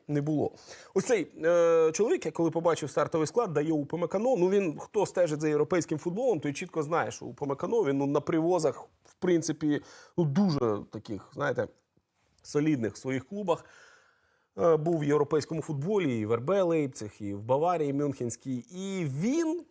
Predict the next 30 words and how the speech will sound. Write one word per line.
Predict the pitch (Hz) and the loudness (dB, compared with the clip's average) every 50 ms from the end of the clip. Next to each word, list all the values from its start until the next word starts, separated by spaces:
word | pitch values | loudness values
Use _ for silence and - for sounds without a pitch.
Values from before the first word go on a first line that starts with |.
| _ _ | _ _
той | - 180 196 190 | 0 0 0 0
футболіст, | 180 - 170 135 135 160 160 185 208 226 208 - - - - _ _ _ - | 0 -4 -8 -6 -4 -4 -4 -4 -4 -6 -6 -8 -8 -12 -14 _ _ _ -6
ну, | 160 170 | -6 -4
та, | 156 - 185 135 101 | -2 -2 -2 -2 -4
це | - 101 | -8 -12
футболіст | - - 123 131 139 139 131 - _ - | -14 -14 -10 -10 -8 -8 -10 -12 _ -18
основи | 123 - - 170 165 156 147 143 | -16 -12 -8 -4 -4 -2 -2 -4
збірної | 120 135 160 156 160 165 165 | -4 -4 -4 -4 -4 -4 -6
Франції, | 151 - 226 233 240 - - - 139 - | -6 -6 -4 -4 -2 -2 -4 -4 -6 -4
але | - 135 160 170 170 | -2 0 2 2 0
це, | 170 - - 175 160 156 151 147 139 131 131 | 0 -2 -4 -2 0 0 0 0 -2 -4 -6
ну, | 143 139 107 - - 120 | -8 -12 -12 -12 -12 -6
можна | 127 160 160 147 135 135 | -2 0 0 0 -2 -4
сказати, | 123 - 143 139 135 - 120 | -6 -2 -2 -2 -2 -2 -2
найслабша, | 117 120 127 135 139 - - 151 165 160 156 147 - - - 127 120 117 113 - - - _ _ _ _ _ _ _ _ _ _ - | -2 0 2 0 0 0 0 2 2 2 2 0 -2 -6 -4 -2 -2 -2 -2 -6 -10 -20 _ _ _ _ _ _ _ _ _ _ -4
найслабша | 131 139 139 185 160 135 - 139 | -2 0 0 0 0 0 0 -2
ланка, | 135 127 120 92 82 - - - - _ _ _ _ _ _ _ _ _ - | 0 0 -2 -4 -8 -12 -18 -20 -20 _ _ _ _ _ _ _ _ _ -18
е, | - 104 104 104 101 98 | -14 -12 -12 -10 -12 -12
у | 98 95 92 98 107 | -12 -14 -14 -14 -14
цих, | - - 147 127 - - - - 117 | -10 -8 -8 -8 -8 -10 -14 -8 -6
е, | 113 110 104 101 101 98 95 95 92 85 82 - - | -4 -2 -2 -2 -2 -4 -6 -8 -12 -16 -18 -20 -12
французів, | - 127 139 131 - 196 202 160 120 | -8 -6 -6 -6 -4 -4 -4 -2 -4
якщо | 107 104 - - 117 | -4 -6 -6 -6 -6
от | 113 104 - | -6 -6 -6
мірятись | 127 139 143 139 120 - 117 110 - | -6 -6 -4 -4 -4 -6 -8 -14 -16
такими | - - - 131 117 107 | -16 -12 -8 -6 -6 -6
історіями, | 107 107 - - 127 117 107 101 101 | -6 -6 -6 -4 -4 -4 -4 -4 -6
слабкими | - 113 110 - - 131 117 113 - - | -6 -8 -8 -6 -6 -4 -4 -4 -6 -4
ланками. | - 135 117 104 101 98 - 92 82 - _ _ _ _ _ _ _ _ _ _ _ _ _ _ _ _ _ _ _ _ _ _ _ _ _ _ _ _ _ _ _ _ _ - 151 | -2 -2 -2 -2 -2 -6 -10 -14 -14 -16 _ _ _ _ _ _ _ _ _ _ _ _ _ _ _ _ _ _ _ _ _ _ _ _ _ _ _ _ _ _ _ _ _ -16 -6
Біда | 147 143 202 190 254 320 311 285 | -2 0 2 4 6 6 6 4